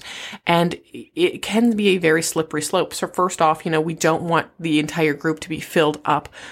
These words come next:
with posts of, "Hey, check out my thing, check out my blog, check out my this, check out my that," because,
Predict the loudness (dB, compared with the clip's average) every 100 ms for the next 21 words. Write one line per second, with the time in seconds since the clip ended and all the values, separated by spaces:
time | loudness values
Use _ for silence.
0 | -16 0 0 0 -2 0 2 2 -4 0
1 | 0 2 0 2 0 0 -6 -4 0 2
2 | 2 -2 -2 -2 -4 -4 0 0 -2 -6
3 | -8 -6 -2 -2 -2 -2 0 -2 -2 0
4 | 0 0 -2 0 -2